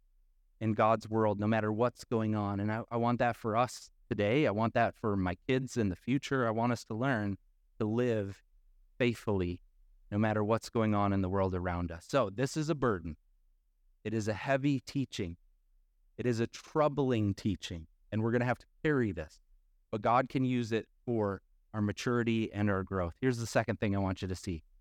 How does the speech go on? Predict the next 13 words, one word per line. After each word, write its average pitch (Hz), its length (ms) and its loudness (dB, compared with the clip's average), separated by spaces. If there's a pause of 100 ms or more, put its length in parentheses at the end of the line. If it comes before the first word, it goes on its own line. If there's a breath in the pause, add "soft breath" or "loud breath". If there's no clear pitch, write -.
(340)
The 117 240 0
issue 92 600 -2 (1160)
that 113 140 0
is 110 220 0
the 113 120 -2
presenting 127 520 0
issue. 120 320 -4
Here's 123 260 -2
the 127 120 -4
reason 127 340 0
why 127 420 -2 (720)
Habakkuk 127 380 -2 (340)
is 107 320 -2